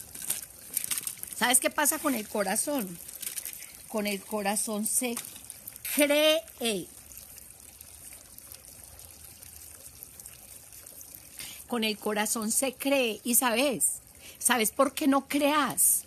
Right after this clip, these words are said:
Porque no crees. Y entonces yo tengo que creer con mi corazón para poder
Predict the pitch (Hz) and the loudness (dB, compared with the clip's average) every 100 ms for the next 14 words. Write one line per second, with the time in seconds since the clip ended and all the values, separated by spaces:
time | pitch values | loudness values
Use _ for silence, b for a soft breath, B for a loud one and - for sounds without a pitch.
0 | - 196 202 208 190 - - 220 226 - | -4 -4 0 0 0 -4 -2 0 -2 -2
1 | 214 196 - - - - B B B 208 | -2 0 4 4 4 -2 B B B 0
2 | 208 226 196 247 240 247 247 240 240 - | 0 0 2 0 0 0 0 0 -2 -2
3 | 240 - - 208 202 220 233 262 320 285 | -4 -4 -4 -2 -2 -2 -2 -4 -2 2
4 | 277 - 220 190 196 - - 294 349 415 | 0 -2 -2 -2 -2 -4 -2 -2 -2 -4
5 | - - - - - - - 233 220 214 | -18 -18 -18 -16 -16 -14 -4 0 0 0
6 | - 208 190 254 | -4 -4 -2 -2